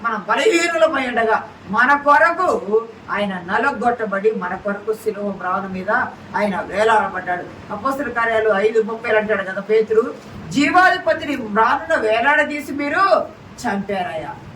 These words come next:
మీరు జీవాధిపతిని మ్రానున వేలాడదీసి చంపారయ్యా.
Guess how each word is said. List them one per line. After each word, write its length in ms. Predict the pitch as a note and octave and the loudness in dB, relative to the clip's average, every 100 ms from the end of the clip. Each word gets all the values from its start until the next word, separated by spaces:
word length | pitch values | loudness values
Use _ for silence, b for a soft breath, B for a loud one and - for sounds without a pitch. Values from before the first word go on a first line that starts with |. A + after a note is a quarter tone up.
| A3 | -10
మీరు 120 | C4+ | -10
జీవాధిపతిని 1000 | - C#4 F4+ G4 F#4+ F#4+ F4 F4 F4+ F4 | -6 -2 2 4 4 4 0 0 -4 -2
మ్రానున 580 | D4+ D4+ D#4+ D#4+ D4 - - - | 2 2 2 0 0 -2 -12 -8
వేలాడదీసి 640 | A3+ B3+ D#4 D4+ D#4 D#4 | -6 -2 0 0 -2 -10
చంపారయ్యా. 720 | D#4 C4+ D4+ C#4+ B3+ B3 A3 | -4 -2 0 0 2 2 0